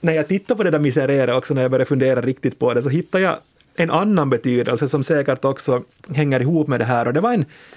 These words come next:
en dödsorsak i gamla kyrkböcker, att man kunde dö av miserere. Och då var det ofta någonting som handlade om någon åkomma i magen, någonting som gjorde fruktansvärt ont, typ tarmvred.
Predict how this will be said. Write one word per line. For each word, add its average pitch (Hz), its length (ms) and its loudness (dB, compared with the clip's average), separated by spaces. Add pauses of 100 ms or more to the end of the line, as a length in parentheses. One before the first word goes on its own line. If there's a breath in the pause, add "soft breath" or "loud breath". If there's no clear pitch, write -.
(360 loud breath)
en 233 180 0
dödsorsak 123 880 0
i 143 40 -2
gamla 151 280 0
kyrkböcker, 127 840 -2
att 123 100 0
man 139 120 0
kunde 139 240 0
dö 131 480 0
av 113 160 0
miserere. 120 800 0 (260 loud breath)
Och - 220 -2
då 190 80 0
var 220 100 0
det 175 80 2
ofta 165 240 0
någonting 135 340 0
som 127 120 0
handlade 127 540 0
om 127 280 0
någon 127 200 2
åkomma 131 580 0
i 143 120 2
magen, 120 640 0
någonting 120 300 -2
som 123 140 -2
gjorde 120 180 0
fruktansvärt 123 760 -4
ont, 131 480 -2 (360)
typ 139 300 -2
tarmvred. 165 840 -2